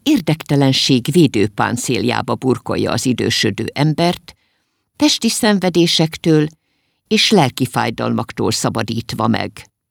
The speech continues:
Amikor Sigmund Freud hatvanhat évesen szívbetegsége diagnózisával szembesül, így avat be bennünket saját védekezéseibe az önéletrajzában.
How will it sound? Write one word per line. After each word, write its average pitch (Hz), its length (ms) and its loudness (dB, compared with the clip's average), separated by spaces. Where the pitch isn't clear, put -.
Amikor 196 380 2
Sigmund - 480 0
Freud 165 400 2
hatvanhat 170 600 -2
évesen 131 460 2
szívbetegsége 143 1000 -4
diagnózisával 165 1080 0
szembesül, 151 760 0
így 359 320 2
avat 151 360 0
be 123 100 -2
bennünket 170 640 2
saját 165 500 0
védekezéseibe 147 1080 0
az 127 140 -2
önéletrajzában. 98 1400 -4